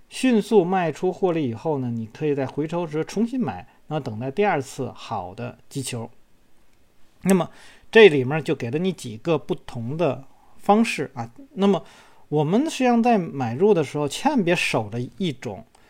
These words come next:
虽然突破，我们会经常会跟很多人说，呃，突破，因为什么？突破是上涨过程当中必然出现的，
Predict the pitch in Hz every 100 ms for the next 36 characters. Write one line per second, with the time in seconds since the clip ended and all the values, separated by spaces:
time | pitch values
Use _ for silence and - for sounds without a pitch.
0 | - - 269 285 - 262 254 262 165 -
1 | - 127 135 160 180 214 214 170 175 160
2 | 165 170 135 120 139 147 151 135 - 165
3 | 180 214 269 247 170 120 131 - - -
4 | - 254 247 254 - 254 180 147 - 165
5 | 151 - 202 156 131 107 107 127 170 135
6 | - 131 147 165 165 160 175 170 160 -
7 | 220 160 135 117 110 110 123 202 - -
8 | 131 123 147 117 101 90